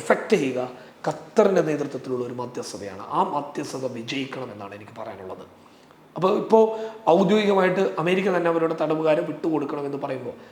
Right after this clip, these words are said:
യഥാർത്ഥത്തിൽ അമേരിക്ക വിട്ടുകൊടുക്കണമെന്ന് പറയുമ്പോൾ അമേരിക്ക എന്താ ചെയ്തുകൊണ്ടിരിക്കുന്നത്?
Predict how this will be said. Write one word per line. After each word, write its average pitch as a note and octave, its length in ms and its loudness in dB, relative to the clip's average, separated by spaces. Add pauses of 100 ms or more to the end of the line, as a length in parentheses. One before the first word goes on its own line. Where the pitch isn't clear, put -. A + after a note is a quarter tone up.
(140)
യഥാർത്ഥത്തിൽ E3+ 420 2
അമേരിക്ക E3 400 0 (600)
വിട്ടുകൊടുക്കണമെന്ന് E3 880 2
പറയുമ്പോൾ D3+ 340 2 (140)
അമേരിക്ക E3+ 320 4
എന്താ E3+ 180 2
ചെയ്തുകൊണ്ടിരിക്കുന്നത്? C#3 680 -2